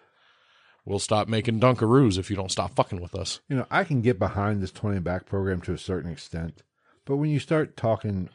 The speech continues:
Speaker 2: 'cause it does answer a lot of questions, it, it
Speaker 1: Mm-hmm.
Speaker 2: connects some dots.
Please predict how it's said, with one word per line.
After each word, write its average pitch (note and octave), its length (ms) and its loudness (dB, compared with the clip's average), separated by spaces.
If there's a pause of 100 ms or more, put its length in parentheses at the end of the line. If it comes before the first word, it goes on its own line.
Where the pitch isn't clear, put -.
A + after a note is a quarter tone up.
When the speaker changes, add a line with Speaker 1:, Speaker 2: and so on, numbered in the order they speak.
(360)
Speaker 2:
'cause D#3+ 140 0
it D3+ 140 0
does C#3+ 260 2 (260)
answer G#2 280 -2
a - 20 0
lot F2 160 0
of E2+ 60 -6
questions, D2+ 500 -10 (160)
it, B2 60 -6
it G#2+ 160 0
Speaker 1:
Mm-hmm. F2+ 180 0
Speaker 2:
connects C3 320 4
some G#2 140 -2
dots. - 420 -6